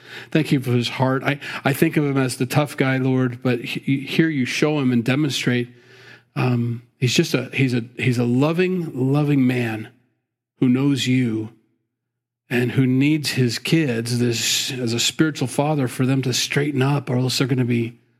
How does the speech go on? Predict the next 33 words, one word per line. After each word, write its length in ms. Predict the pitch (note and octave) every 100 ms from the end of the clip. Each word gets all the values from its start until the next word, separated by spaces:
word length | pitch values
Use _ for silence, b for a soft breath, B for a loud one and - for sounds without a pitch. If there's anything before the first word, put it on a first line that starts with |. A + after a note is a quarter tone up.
| _
well, 120 | D#3+ D3+
they're 80 |
gonna 100 | C3
be 140 | B2+ A#2+
hurt, 480 | C#3 A#3 - - - _ _
and 140 | C#3 C#3
they're 80 |
hurting 280 | B2+ F3 F3
each 200 | D#3+ -
other. 340 | D3 C3+ A2+ - _ _ _ _ _ _ _
So 120 | -
I 20 | B2+
thank 220 | D#3+ E3
you 60 |
for 160 | D3+ D3
his 100 | B2
boldness 500 | - B2+ C3 C3 B2
when 120 | B2+
he 60 | B2
needs 180 | B2+ A#2+
to 60 |
be 40 | B2
bold. 320 | A#2 A#2+ A#2+
Thank 180 | C#3+ B2+
you 60 |
for 100 | C3+
the 100 | C#3
discipline 500 | A#2+ B2 - - C3+
he's 140 | B2 A#2+
showing 360 | - B2 B2 B2
to 120 | B2
this 160 | A#2+
church, 580 | A#2+ - A#2 B2 B2 -